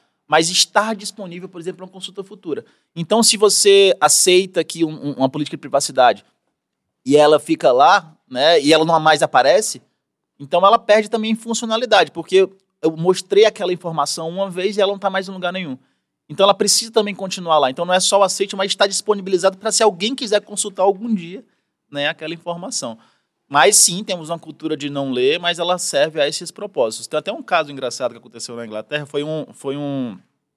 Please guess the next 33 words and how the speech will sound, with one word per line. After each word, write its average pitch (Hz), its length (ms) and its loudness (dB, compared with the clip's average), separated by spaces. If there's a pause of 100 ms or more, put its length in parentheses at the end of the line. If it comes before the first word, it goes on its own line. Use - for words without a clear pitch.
(380)
um, 107 200 -12
um 107 360 -10
estudo, 131 500 0 (100)
um - 40 -20
estudo 139 280 -12
que - 80 -20
fizeram 113 300 -2
numa 120 100 -10
companhia 123 440 -8
de 127 120 -12
games, 123 460 -2 (880)
que 120 920 -8
num 139 200 -8
termo 147 320 -2
de 117 140 -8
uso, 135 420 -2
eles 127 180 -2
colocavam 127 580 0
que 127 120 -14
o 127 60 -8
usuário, 131 440 0
né, 143 160 -8
que - 80 -20
tava 120 220 -8
entrando 117 280 -12
naquela 120 360 -8
plataforma, 160 520 -8
ele 180 140 -12
vendia 180 460 -6
a 160 80 4
alma 160 400 2 (360)
pra 147 120 -12
empresa. 117 340 -6